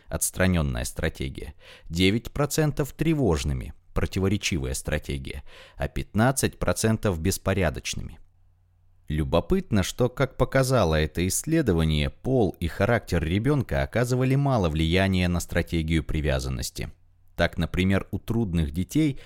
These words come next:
не было выявлена повышенная вероятность выработки беспорядочной привязанности. Дети из более низких социально-экономических слоёв оказались более склонны к беспорядочной привязанности.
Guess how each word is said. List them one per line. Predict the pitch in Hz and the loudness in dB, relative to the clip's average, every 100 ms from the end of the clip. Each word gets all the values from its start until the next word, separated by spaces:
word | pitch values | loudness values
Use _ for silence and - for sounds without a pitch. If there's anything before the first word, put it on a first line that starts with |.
| - - | -18 -6
не | 135 160 | 0 2
было | 85 73 | 2 0
выявлена | 78 98 82 82 82 | 2 2 2 2 0
повышенная | 80 82 87 - 78 73 | 0 -2 -2 -2 -2 0
вероятность | 73 82 90 101 - 82 - | 0 0 2 0 0 -4 -4
выработки | 101 110 92 90 - | -4 0 0 -2 -2
беспорядочной | 87 85 - 85 80 78 - 80 | -2 -2 0 0 2 0 -2 -4
привязанности. | 76 95 87 71 67 - - - - - _ _ _ - - - | 0 0 2 0 -2 -8 -12 -14 -20 -20 _ _ _ -20 -20 -16
Дети | - 95 131 - | 0 4 4 4
из | 104 117 98 | 0 2 2
более | 85 110 98 92 | 4 4 6 6
низких | 92 98 - 80 - | 6 4 0 -6 -6
социально-экономических | - - 87 92 78 - - 80 78 95 - 76 - 73 | -6 0 2 2 0 -2 -4 -2 0 0 -2 -6 -6 -8
слоёв | - 71 87 120 - - - - | -4 0 2 2 0 -12 -18 -10
оказались | 71 98 110 131 139 | 0 2 4 4 2
более | 123 165 147 98 | 2 4 6 4
склонны | - 110 127 131 117 | 2 0 2 4 2
к | |
беспорядочной | 101 - - 104 80 76 - 82 73 | 0 -2 2 2 4 2 -2 -2 -2
привязанности. | 82 73 69 69 67 67 - - | -2 0 0 0 -4 -6 -8 -12